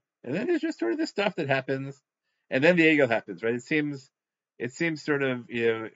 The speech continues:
it's, it seems, uh, plot filler, right? You know, none of it matters anymore, right? Really, uh, right? So we've seen other attempts to do it, where we saw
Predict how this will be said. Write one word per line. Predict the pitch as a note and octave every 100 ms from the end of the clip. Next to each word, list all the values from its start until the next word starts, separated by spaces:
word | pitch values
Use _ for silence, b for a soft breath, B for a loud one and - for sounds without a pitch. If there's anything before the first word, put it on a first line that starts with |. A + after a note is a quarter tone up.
| - -
it's, | A2 - _
it | A2 G#2+
seems, | - C3 B2+ A2+ G2+
uh, | A2 G#2+ -
plot | C#3+ -
filler, | A2 D#2 - _ _ _ _ _ _ _ _
right? | - G#2 G#2
You | B2
know, | A#2 A#2
none | D3+ E3+
of | C#3+
it | C3
matters | B2+ C#3+ A2+ F#2+
anymore, | G#2 G2+ G2
right? | G2+ G2+
Really, | G#2 B2 G2 F#2 _ _ _ _ _ _ _
uh, | F#2 F#2+ G2
right? | B2 B2+
So | D3
we've | C#3+
seen | F#3
other | F3+ F#3+
attempts | C#3 - C3 -
to | A2+
do | D#3
it, | A2+
where | G#2+
we |
saw | G#2 C3 A#2